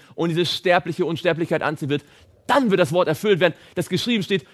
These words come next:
„Der Tod ist verschlungen in den Sieg.“ Ich stell mir vor, wie das ist. Stellen Sie sich das mal vor. Sie machen Ihre Augen zu. Wi-,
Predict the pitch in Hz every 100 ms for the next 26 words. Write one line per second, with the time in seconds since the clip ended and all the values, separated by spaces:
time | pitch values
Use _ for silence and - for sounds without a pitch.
0 | _ 160 - - 247 262 - 185 170 147
1 | - 233 240 220 - - - 202 175 214
2 | 160 - - 214 254 233 156 - 240 208
3 | 185 160 214 - - - 269 285 269 180
4 | 147 123 214 160 - _ _ _ _ _
5 | _ _ _ _ _ _ _ _ _ _
6 | _ 147 156 196 208 156 127 - 165 170
7 | 151 - 160 135 151